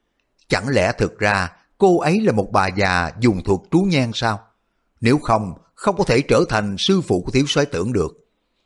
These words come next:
Ông nói cũng có lý, nhưng cái kiểu trẻ mãi không già đó không phải là chỉ có trong tiểu thuyết kiếm hiệp thôi sao? Rất khó nói, lần trước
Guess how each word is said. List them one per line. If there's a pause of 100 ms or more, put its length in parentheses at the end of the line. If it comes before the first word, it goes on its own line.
(400)
Ông
nói
cũng
có
lý, (440)
nhưng (100)
cái
kiểu
trẻ
mãi
không
già
đó (200)
không
phải
là
chỉ
có
trong
tiểu
thuyết
kiếm
hiệp
thôi
sao? (880)
Rất
khó
nói, (340)
lần
trước